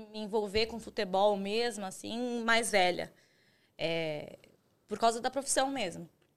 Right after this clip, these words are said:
Eu, eu sempre fui São Paulina, por causa do meu irmão. Então, tipo, acompanhei noventa e dois, noventa e três, Tele Santana. Mas, claro, era muito criança.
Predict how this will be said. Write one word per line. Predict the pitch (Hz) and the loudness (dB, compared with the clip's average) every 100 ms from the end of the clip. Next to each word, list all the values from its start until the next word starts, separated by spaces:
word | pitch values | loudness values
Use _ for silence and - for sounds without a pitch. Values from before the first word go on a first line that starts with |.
| _ _ _ _ _ _ - | _ _ _ _ _ _ -4
Eu, | 175 185 - | 2 2 2
eu | 190 175 165 165 - _ | 2 2 0 -6 -12 _
sempre | - 220 220 | 0 2 2
fui | |
São | 214 196 | -2 2
Paulina, | 180 170 214 247 | 2 2 2 2
por | 202 | 2
causa | 175 | 0
do | |
meu | 180 | -2
irmão. | 170 170 240 240 185 165 - _ | -2 2 4 2 -2 -8 -14 _
Então, | 175 185 | -10 -10
tipo, | - - | -8 -10
acompanhei | - 180 190 190 | -8 -2 2 2
noventa | 160 170 | -2 -10
e | 170 | -4
dois, | 185 165 | -4 -4
noventa | - 180 | -8 -12
e | |
três, | 175 185 170 165 | -6 -4 -4 -6
Tele | 175 | -10
Santana. | 175 180 202 196 | -8 -4 -2 2
Mas, | 220 220 | 0 4
claro, | 240 180 | 6 6
era | 170 185 | 4 2
muito | 226 277 - | 0 -2 -2
criança. | 202 170 160 - - | 0 0 -2 -10 -18